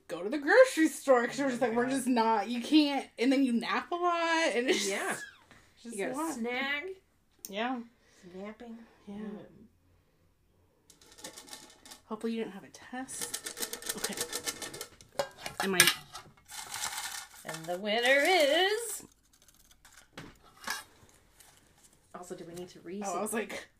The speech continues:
Speaker 1: "It's blank." <laughs>
Speaker 2: <laughs>
Speaker 1: It says tacos?
Speaker 2: Top five tacos?
Speaker 1: Like,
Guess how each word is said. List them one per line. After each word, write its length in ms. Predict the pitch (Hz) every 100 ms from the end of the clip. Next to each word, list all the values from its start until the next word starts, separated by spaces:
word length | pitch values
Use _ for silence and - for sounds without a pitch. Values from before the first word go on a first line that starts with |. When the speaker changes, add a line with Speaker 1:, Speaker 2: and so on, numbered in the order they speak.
| -
Speaker 1:
"It's 140 | 240 -
blank." 680 | - 440 453 359 - - -
<laughs> 60 |
Speaker 2:
<laughs> 80 | 587 523 622 640 622 622 554 571 523 - 392 -
Speaker 1:
It 120 | 247
says 200 | - 494 -
tacos? 840 | - 214 247 - 622 719 - - - - - - _ _ _ _ _ _ _ _ -
Speaker 2:
Top 220 | 214 220
five 180 | 254 247
tacos? 680 | 202 165 - 453 539 587 - _ _ _ _ _ _ -
Speaker 1:
Like, 220 | - 190